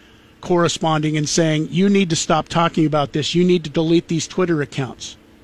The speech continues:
if it has nothing to do with influencing the election? Why is the Democratic National Committee, Committee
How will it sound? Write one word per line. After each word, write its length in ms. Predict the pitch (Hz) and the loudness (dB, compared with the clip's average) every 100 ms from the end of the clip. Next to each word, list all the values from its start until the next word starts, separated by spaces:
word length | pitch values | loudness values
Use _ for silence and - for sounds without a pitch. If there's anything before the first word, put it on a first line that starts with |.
| - - - - | -20 -20 -20 -6
if 120 | 175 165 | 0 2
it 80 | |
has 240 | 165 175 156 | 4 2 2
nothing 400 | 175 190 214 202 | 2 2 2 0
to 60 | 185 | 0
do 180 | 170 175 | 2 2
with 160 | 175 | 2
influencing 600 | 160 165 160 151 156 175 | 0 -2 -2 -2 0 0
the 100 | 180 | 2
election? 480 | 202 233 285 - - - - - - | 0 -2 -4 -8 -10 -14 -20 -20 -10
Why 300 | 156 185 208 | -2 2 4
is 160 | 233 | 4
the 80 | 214 | 2
Democratic 600 | 180 190 196 - 180 175 | 2 2 2 2 2 2
National 420 | 165 165 165 175 160 | 0 0 0 -2 -2
Committee, 540 | 170 156 156 143 131 - - - | -2 0 0 0 -6 -12 -20 -2
Committee 460 | 170 170 151 139 | 2 2 2 -2